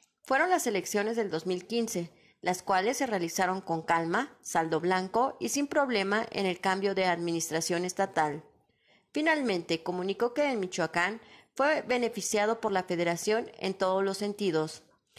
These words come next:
ya que hubo obra, proyectos de empleo temporal, mayor competitividad de Internet, carreteras y caminos, entre otras acciones que realizó la C C T, por lo que no dudó en decir que el estado de Michoacán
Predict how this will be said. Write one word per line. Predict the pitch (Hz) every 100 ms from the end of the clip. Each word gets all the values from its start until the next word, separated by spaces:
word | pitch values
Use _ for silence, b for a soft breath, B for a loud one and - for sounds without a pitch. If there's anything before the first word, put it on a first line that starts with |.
| B B
ya | 208 202
que | 202 190
hubo | 170 170 170 208
obra, | 214 196 214 233 -
proyectos | 190 196 180 175 165 165
de |
empleo | 160 156 185 170
temporal, | 165 156 160 170 196 214 208 B B B
mayor | 220 220 254
competitividad | 302 302 254 233 - 185 185 180 190
de | 190 185 196
Internet, | 190 185 175 160 175 196 214 - _
carreteras | - 170 175 165 196 196 240 240
y |
caminos, | - 170 185 196 214 285 - - -
entre | - 202 208 202
otras | 208 208 254
acciones | 247 - 196 202 202
que | 202
realizó | 180 165 160 185
la | 185 175
C | 180
C | 175 190
T, | 185 170 160 - _ _ b b b
por | 185 175
lo | 165
que | 170
no | 165 165
dudó | 160 160 185 185
en | 165 160
decir | 156 156 190 185
que | 185 170
el | 156
estado | 160 - 185 185
de | 175
Michoacán | 208 233 254 220 196 226